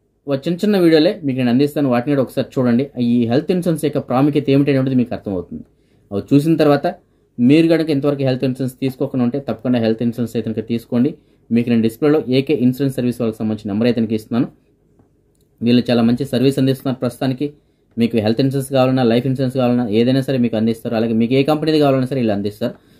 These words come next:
దాంతోపాటుగా ప్రస్తుతానికి వీళ్ళు మూడు సంవత్సరాలకు ఒకేసారి హెల్త్ ఇన్సూరెన్స్ ఎవరైనా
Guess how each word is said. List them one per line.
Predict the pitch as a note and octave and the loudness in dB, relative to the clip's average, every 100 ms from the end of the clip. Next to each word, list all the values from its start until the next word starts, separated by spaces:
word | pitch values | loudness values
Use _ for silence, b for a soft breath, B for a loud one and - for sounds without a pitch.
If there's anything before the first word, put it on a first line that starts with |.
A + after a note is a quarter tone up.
| b - | b -2
దాంతోపాటుగా | D3+ F3+ E3 D#3 E3 - | 0 2 2 0 -2 -2
ప్రస్తుతానికి | D#3 D#3+ A3 G#3 G3+ | -4 -2 0 0 2
వీళ్ళు | D#3+ C3 C3 B2+ _ _ _ C3+ D3+ | 2 2 0 -6 _ _ _ -2 2
మూడు | G3+ G3 | 2 2
సంవత్సరాలకు | F#3+ F#3 G3 D#3+ | 0 0 -2 0
ఒకేసారి | E3 E3 E3 D#3 A#2 | 0 2 2 0 0
హెల్త్ | B2+ C#3 E3 | -2 0 0
ఇన్సూరెన్స్ | D#3+ D3+ D3 C3+ | 0 -2 2 2
ఎవరైనా | C3+ C3+ | 2 0